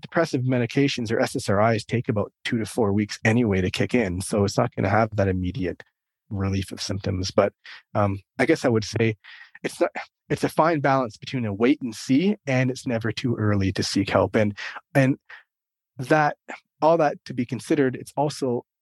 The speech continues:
imperative to use social support. Lean on your friends, lean on your family members,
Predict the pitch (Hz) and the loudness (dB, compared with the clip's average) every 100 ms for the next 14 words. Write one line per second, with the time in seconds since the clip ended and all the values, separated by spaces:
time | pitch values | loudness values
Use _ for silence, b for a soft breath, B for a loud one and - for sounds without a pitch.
0 | - 110 - 151 135 113 120 117 107 - | -14 -8 -2 0 0 -2 -2 -2 -2 0
1 | 127 117 123 - - 98 78 113 127 143 | -2 -2 -8 -8 -2 0 0 4 4 6
2 | 139 123 - 113 104 98 - 104 131 135 | 2 0 -4 -2 -2 -4 -6 0 4 4
3 | 131 113 117 104 104 98 95 95 95 | 4 2 0 0 0 0 0 0 -2